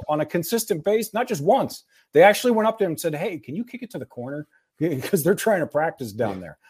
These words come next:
Speaker 1: So if they're gonna, if you're gonna use a, a pick on a specialist, this is the time to do it. I don't know if they will or not, but it would be hard to argue with Araiza, Carmada. I'm gonna take Jordan Stout, the kid from Penn State, here to wrap mine up, uh,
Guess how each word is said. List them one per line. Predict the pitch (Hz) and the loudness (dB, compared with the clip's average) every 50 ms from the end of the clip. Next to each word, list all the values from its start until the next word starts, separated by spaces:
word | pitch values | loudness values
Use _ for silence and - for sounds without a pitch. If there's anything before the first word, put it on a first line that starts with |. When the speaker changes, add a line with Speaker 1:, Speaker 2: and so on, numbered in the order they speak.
| _ _ | _ _
Speaker 1:
So | _ - 160 147 147 | _ 0 2 2 4
if | 156 - 254 - - | 6 6 6 6 6
they're | - 294 254 | -2 0 4
gonna, | 254 262 247 - | 4 4 4 2
if | 247 302 311 311 - - | -2 -2 -2 -4 -4 -6
you're | 262 233 | -4 -2
gonna | 214 214 208 | 0 -2 -2
use | 180 170 175 175 170 151 | -2 -2 -2 -2 -2 -2
a, | 151 135 - | -6 -6 -4
a | 160 151 - | -6 -6 -4
pick | - 156 151 - | -4 -6 -4 -2
on | 143 131 | -4 -4
a | 131 117 | -4 -10
specialist, | - - - 120 117 - - 123 123 117 - - - _ _ _ _ _ _ _ _ _ - 104 | -10 -6 -6 -6 -6 -6 -8 -8 -8 -8 -10 -12 -16 _ _ _ _ _ _ _ _ _ -14 -10
this | 180 185 214 196 - 143 | 2 2 2 4 4 0
is | 135 117 101 | -2 -4 -2
the | 107 117 | -6 -8
time | - - - 104 104 110 107 | -8 -8 -10 -10 -10 -10 -10
to | - 113 | -10 -10
do | 107 101 113 113 110 | -6 -2 0 0 0
it. | 117 - | 0 2
I | - 151 | 2 2
don't | 143 123 120 - | 2 2 -2 -4
know | 101 95 98 | -8 -10 -10
if | 95 - | -8 -4
they | 107 104 | -4 -4
will | 101 104 131 135 135 131 | -2 -2 -4 -4 -4 -2
or | 131 131 131 | 0 -2 0
not, | 131 131 127 131 131 - - - _ _ | 0 -2 -4 -4 -6 -8 -18 -20 _ _
but | 143 | -2
it | 151 | 0
would | 151 151 147 | 2 2 0
be | 139 | 2
hard | 117 143 143 131 123 | 2 2 2 2 2
to | 127 | 0
argue | 131 123 123 123 120 120 | 0 0 0 2 0 -2
with | 113 104 - | -2 -2 -4
Araiza, | 104 101 113 127 127 123 113 117 113 107 | -4 -2 0 0 0 0 -2 -4 -6 -6
Carmada. | - - 110 107 110 113 113 113 110 107 104 - _ _ _ | -6 -6 -6 -4 -4 -4 -4 -4 -6 -6 -10 -12 _ _ _
I'm | 156 156 | -2 0
gonna | 151 139 | 0 0
take | 120 131 123 110 | -2 -2 -4 -4
Jordan | - 120 117 113 101 | -4 -4 -4 -4 -4
Stout, | 101 - - 110 104 98 | -6 -8 -6 -6 -6 -6
the | - 98 | -8 -14
kid | - - 104 101 | -8 -8 -8 -8
from | - - 95 - | -8 -16 -18 -14
Penn | - 101 95 | -12 -12 -12
State, | 92 - - 98 98 95 82 | -12 -10 -10 -8 -8 -8 -10
here | 95 98 92 | -12 -12 -12
to | 87 | -12
wrap | 90 95 95 85 - - | -12 -12 -12 -12 -12 -12
mine | 95 92 95 92 | -14 -12 -12 -10
up, | 90 90 - _ _ _ _ _ _ _ | -12 -12 -14 _ _ _ _ _ _ _
uh, | - 95 90 87 87 | -6 -4 -2 -2 -4